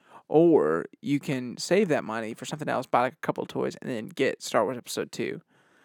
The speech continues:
You wouldn't imagine how heavy a shopping cart is <laughs> with a hundred fifty dollars worth of Star Wars toys.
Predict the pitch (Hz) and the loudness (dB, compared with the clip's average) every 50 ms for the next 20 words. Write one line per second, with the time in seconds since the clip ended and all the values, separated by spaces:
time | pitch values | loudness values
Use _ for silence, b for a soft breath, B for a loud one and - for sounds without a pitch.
0 | b b b b b b b b b b b b b b b b b b b b | b b b b b b b b b b b b b b b b b b b b
1 | b b b b b b b b _ _ _ _ _ _ _ _ _ _ _ _ | b b b b b b b b _ _ _ _ _ _ _ _ _ _ _ _
2 | _ _ b b b b - - 185 214 240 262 262 214 190 170 156 151 147 151 | _ _ b b b b -8 0 2 4 6 6 6 4 4 0 0 2 0 2
3 | 156 165 160 151 - 95 85 87 135 139 151 151 139 131 135 151 156 147 156 160 | 2 2 2 0 -2 -6 -8 -8 -6 -4 -4 -4 -4 -2 0 2 2 4 4 2
4 | 151 - - - _ - 135 - - 170 151 160 - 139 131 - - 120 117 113 | 2 2 0 -4 _ -6 -4 0 0 2 0 0 -2 -6 -12 -8 -6 -6 -4 0
5 | 123 139 - - - 180 - - - 247 196 233 202 - - - - - - - | 0 0 0 0 0 -2 -2 10 10 12 12 12 12 10 10 0 -4 -6 -6 -4
6 | - 339 - - - - 247 175 170 165 156 - 196 185 175 202 196 185 - 214 | -4 -4 -4 6 10 10 12 12 12 10 10 10 10 10 12 12 10 12 12 12
7 | 202 180 180 170 165 160 160 160 156 156 160 165 160 160 165 165 - 294 320 294 | 12 12 10 10 12 12 12 12 12 10 10 10 10 10 10 10 10 10 8 6
8 | - 180 160 262 233 - - - 185 170 170 170 165 - - 202 170 160 170 185 | 4 4 4 2 -2 -4 6 8 12 12 12 12 12 12 12 12 12 12 8 4
9 | - - - - 165 147 147 214 - - - - - _ - - | 2 -4 -4 0 2 4 4 4 4 2 2 0 -6 _ -20 -20